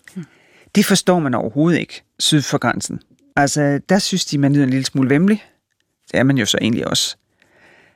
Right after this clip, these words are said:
Speaker 2: Så det har, det har jeg lagt fra mig. Og det andet er, at hvor danskere nærmest kan være brutalt ligefremme. Og for eksempel, der er, der er skrevet et stykke papir. Øh, vi skal diskutere det her papir, det skal måske vedtages. Og jeg vil sige,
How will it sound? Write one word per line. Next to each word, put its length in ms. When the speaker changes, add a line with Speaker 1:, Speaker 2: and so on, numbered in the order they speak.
Speaker 2:
Så 120
det 240
har, 360
det 180
har 80
jeg 160
lagt 180
fra 160
mig. 140
Og 80
det 160
andet 340
er, 180
at 360
hvor 380
danskere 360
nærmest 320
kan 140
være 120
brutalt 760
ligefremme. 680
Og 80
for 60
eksempel, 300
der 60
er, 220
der 120
er 100
skrevet 260
et 60
stykke 200
papir. 300
Øh, 260
vi 60
skal 160
diskutere 360
det 80
her 60
papir, 340
det 140
skal 140
måske 280
vedtages. 460
Og 120
jeg 160
vil 120
sige, 460